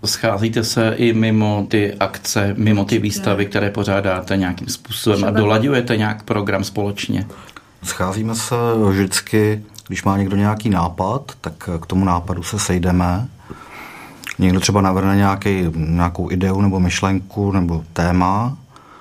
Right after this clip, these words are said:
Speaker 3: nebo nějaký konceptuální rámec a na něm se potom dál pracuje. No a pak se promýšlí výtvarná podoba plakátu, osloví se další lidé, kteří by mohli na té akci mít třeba mluvený projev, promýšlí se videoprojekce,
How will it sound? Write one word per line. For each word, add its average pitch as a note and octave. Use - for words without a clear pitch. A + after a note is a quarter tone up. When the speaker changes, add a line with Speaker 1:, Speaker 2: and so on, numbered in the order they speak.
Speaker 3:
nebo F#2+
nějaký F#2
konceptuální G2+
rámec F2
a F#2+
na F#2+
něm F#2
se F2
potom G2
dál G2+
pracuje. F2+
No G#2+
a G2+
pak G2+
se -
promýšlí G2+
výtvarná F#2+
podoba F2+
plakátu, G#2
osloví G#2+
se A2+
další A2
lidé, G#2
kteří A2
by A2
mohli A2
na A2+
té A2+
akci A#2
mít G2
třeba F#2
mluvený F#2
projev, A2
promýšlí F2+
se -
videoprojekce, F#2+